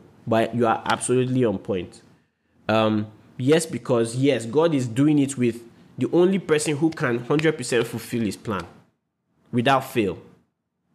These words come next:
If God is going to give someone to do his task, <laughs> he will not give someone who can fail because he knows he, he wants it to come to pass, right? And so it makes sense to do with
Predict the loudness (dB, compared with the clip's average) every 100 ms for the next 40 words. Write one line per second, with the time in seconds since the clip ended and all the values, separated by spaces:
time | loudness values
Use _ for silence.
0 | _ -2 2 2 2 4 2 2 2 0
1 | 2 2 4 2 0 -4 0 2 2 0
2 | 0 0 -2 -12 -20 _ -6 -4 -4 -8
3 | -20 0 2 4 4 4 4 4 6 4
4 | 2 0 0 0 2 2 0 0 0 2
5 | 4 2 2 -2 0 2 2 0 -4 -6
6 | -2 -2 -4 -8 -8 -10 -6 -4 -4 -6
7 | -20 _ _ _ _ -2 0 2 4 2
8 | 2 0 0 0 -2 0 2 0